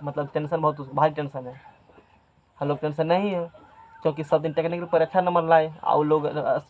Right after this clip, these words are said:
सोचा कि रा-, जेईओ कर लेते हैं, इधर railway group D एनटीपीसी निकाल लेंगे। तो अभी नहीं railway ग्रुप डी एनटीपीसी हुआ और नहीं जेईओ वाला होने वाला, चांस उसका है, ये स्थिति अभी है। इसीलिए कहते हैं जो करना चाहते हो मन से करो, ताकि नहीं भी होगा ना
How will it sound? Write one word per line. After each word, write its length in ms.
सोचा 420
कि 300
रा-, 220
जेईओ 380
कर 160
लेते 260
हैं, 320
इधर 180
railway 260
group 160
D 140
एनटीपीसी 460
निकाल 280
लेंगे। 300
तो 80
अभी 160
नहीं 120
railway 240
ग्रुप 180
डी 60
एनटीपीसी 640
हुआ 280
और 200
नहीं 180
जेईओ 300
वाला 120
होने 240
वाला, 220
चांस 320
उसका 220
है, 240
ये 160
स्थिति 280
अभी 180
है। 120
इसीलिए 300
कहते 320
हैं 160
जो 180
करना 260
चाहते 300
हो 60
मन 160
से 120
करो, 200
ताकि 300
नहीं 200
भी 60
होगा 200
ना 200